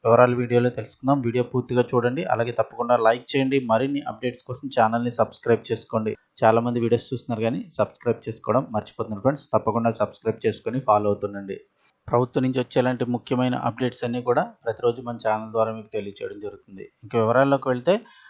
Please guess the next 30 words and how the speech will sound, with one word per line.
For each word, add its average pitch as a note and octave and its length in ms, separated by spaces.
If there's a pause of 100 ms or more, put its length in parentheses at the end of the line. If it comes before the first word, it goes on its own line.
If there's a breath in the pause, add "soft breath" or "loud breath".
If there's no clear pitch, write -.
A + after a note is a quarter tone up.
(520 soft breath)
రీసెంట్‌గా F#3+ 540 (120)
ఆర్బీఐ D#3+ 420
తీసుకున్నటువంటి E3+ 800 (100)
రెపో C3+ 320 (500)
రేటు C#3 220
తగ్గింపు C3 460
నిర్ణయంపై C3 580
అయితే A#2+ 240
కనుక C3 260
అన్ని B2+ 280
బ్యాంకులు B2+ 460
కూడా C3 240
తమ A#2+ 200
యొక్క A#2+ 220
వడ్డీ A2+ 260
రేట్లను B2 380
తగ్గించాయి. A#2+ 500 (640)
So, - 100
అదే B2+ 200
బాటలో D3+ 380
వెళ్తున్నటువంటి C#3 760
State B2 280
Bank B2+ 200
of B2 140 (240)
India B2 260
మాత్రం B2 280
ఇప్పుడు B2+ 220
సడన్ A#2+ 360
షాక్ B2 200
ఇచ్చింది. - 360